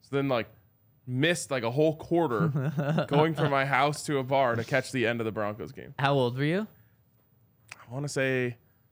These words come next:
Speaker 1: between ten and fifteen.
Speaker 2: Okay, yeah, yeah. That's, uh, that's awful.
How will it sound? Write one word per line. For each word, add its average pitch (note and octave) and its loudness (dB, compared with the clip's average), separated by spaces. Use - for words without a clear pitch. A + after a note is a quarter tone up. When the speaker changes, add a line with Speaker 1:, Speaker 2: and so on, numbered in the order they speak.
Speaker 1:
between F3 0
ten D3+ 0
and C3 -2
fifteen. - -10
Speaker 2:
Okay, A#2+ 0
yeah, A2+ 0
yeah. A#2 0
That's, C3 -2
uh, B2 2
that's B2 -2
awful. A#2 -2